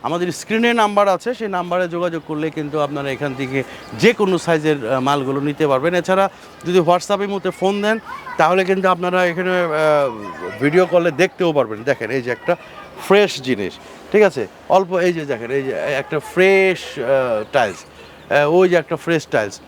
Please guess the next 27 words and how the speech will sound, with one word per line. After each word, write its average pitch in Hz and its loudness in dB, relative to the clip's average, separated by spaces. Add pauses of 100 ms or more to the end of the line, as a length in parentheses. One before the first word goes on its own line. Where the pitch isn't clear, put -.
(260)
তো 156 0
এইখানে, 160 4
আহ, 143 -2 (300)
পড়ে 156 0
আছে। 170 -6 (440)
তো 139 0
এইগুলা 170 2
নিয়ে 160 -2
কিন্তু 151 -4
আপনারা 160 -4
ব্যবহার 147 0
করতে 147 -4
পারেন। 139 0 (460)
তো 143 4
যারা 165 4
আবার 170 4
মনে 170 2
করেন 165 2
যে 160 0
হয়তো 160 2
দোকান 170 2 (100)
করতেছেন 151 -2
বা 143 2 (340)
বিভিন্ন 147 0
বড় 147 2
কিছু 139 -8
করবেন, 147 -2